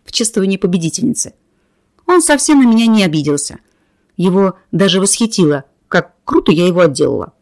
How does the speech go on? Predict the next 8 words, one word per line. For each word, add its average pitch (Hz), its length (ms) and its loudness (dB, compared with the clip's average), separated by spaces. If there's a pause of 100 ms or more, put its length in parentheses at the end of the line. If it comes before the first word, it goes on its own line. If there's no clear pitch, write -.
(640)
А 262 80 0
ещё 403 320 2
он 302 100 8
сделал 240 240 4
мне 220 140 2
подарок. 143 500 -6 (420)
Угадай, 170 400 0
что? 180 460 0